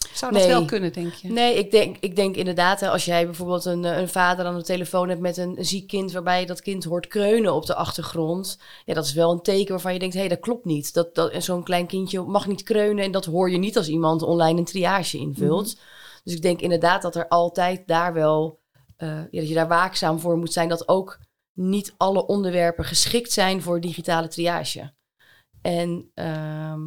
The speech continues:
Speaker 2: ik denk ook dat als je assistenten onder een hele hoge werkdruk zet door ze niks digitaal te laten doen, dat er ook fouten gemaakt worden. Maar ik denk ook echt, nee, dat is niet, dat,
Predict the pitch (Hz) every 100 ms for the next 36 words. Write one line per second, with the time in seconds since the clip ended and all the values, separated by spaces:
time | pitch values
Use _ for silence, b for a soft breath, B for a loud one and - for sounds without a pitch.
0 | 160 _ _ _ _ _ _ _ - 175
1 | 175 160 175 165 156 - 170 156 - 175
2 | 165 165 170 165 185 165 170 180 175 185
3 | 202 185 170 - 175 160 - - B B
4 | B B - 165 165 165 160 - - 180
5 | 175 190 180 190 190 170 165 170 160 165
6 | 175 175 185 - 240 156 147 151 160 160
7 | 147 156 151 147 170 233 B B B 170
8 | 170 180 175 202 185 - 180 151 143 156
9 | 165 185 - 165 -